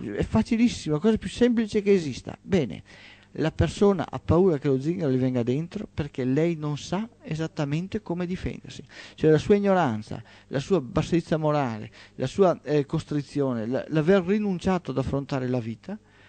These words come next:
la porta a non essere in grado di mettere in atto delle garan-, delle difese sufficienti e minimali affinché lo zingaro gli venga in casa. E allora ha bisogno di tuonare contro gli zingari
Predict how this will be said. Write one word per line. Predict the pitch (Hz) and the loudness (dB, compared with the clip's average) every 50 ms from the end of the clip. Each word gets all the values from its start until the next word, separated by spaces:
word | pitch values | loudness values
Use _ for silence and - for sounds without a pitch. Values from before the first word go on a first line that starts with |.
| _ _ - | _ _ -4
la | - 165 190 | 0 0 0
porta | 185 - 208 214 214 202 - - | 2 2 4 4 4 2 2 0
a | 170 | -2
non | 160 165 175 175 190 | -2 -2 -2 -2 -2
essere | 220 226 - - 214 | -2 -2 0 -2 -2
in | 208 | 0
grado | 190 196 180 160 143 127 127 | 2 4 4 4 4 4 2
di | 131 151 165 | 0 0 0
mettere | 180 202 208 - - 208 | 0 0 0 2 2 2
in | 202 196 185 | 2 2 0
atto | 175 143 127 - - - 120 113 113 - - - - - _ | -2 -4 -6 -6 -6 -6 -6 -6 -6 -10 -18 -20 -20 -20 _
delle | - - 131 135 170 175 170 160 147 | -18 -4 2 4 4 6 6 4 4
garan-, | 135 143 160 156 156 156 147 117 143 | 4 4 2 2 2 0 -4 -6 -2
delle | 135 147 147 147 147 143 139 135 135 | 0 2 4 6 6 8 8 6 6
difese | 131 160 143 120 - 143 120 113 107 104 131 170 208 _ - - - - _ _ | 4 0 0 2 2 2 2 2 -2 -4 -6 -8 -8 _ -16 -20 -20 -20 _ _
sufficienti | - - - - 196 - - 196 - - 196 190 208 208 175 - 151 143 - | -18 -6 -2 -2 0 0 0 -2 2 4 4 4 4 0 -4 -2 -4 -4 0
e | - - 196 | 2 0 2
minimali | 175 185 196 202 202 190 175 160 156 170 202 226 | 2 2 0 0 0 0 0 0 0 0 0 0
affinché | 214 214 226 208 202 208 | 0 0 -2 -4 -2 0
lo | 202 202 156 | 0 0 0
zingaro | 139 156 165 196 220 220 214 | -2 -4 -4 -2 0 2 2
gli | 196 | 2
venga | 175 165 165 175 180 | 2 0 0 0 -2
in | 175 | -4
casa. | 170 - 123 107 - 104 - 104 101 - _ _ _ _ | -4 -4 -4 -4 -4 -6 -10 -12 -12 -14 _ _ _ _
E | - - | -4 0
allora | 127 123 135 147 165 165 151 | 2 4 6 8 8 8 8
ha | 143 | 6
bisogno | 139 139 143 131 131 147 165 165 151 143 | 4 2 0 0 2 0 0 0 -2 -4
di | 147 147 143 | -4 -4 0
tuonare | - - 135 139 156 175 170 165 | 2 2 4 4 4 2 2 2
contro | 147 151 160 165 147 151 151 | 2 0 -2 -4 -4 -2 -2
gli | 151 143 135 123 | -2 -2 -4 -2
zingari | 131 214 269 320 302 285 277 262 269 254 | -2 -2 -2 -2 -2 -4 -4 -4 -6 -6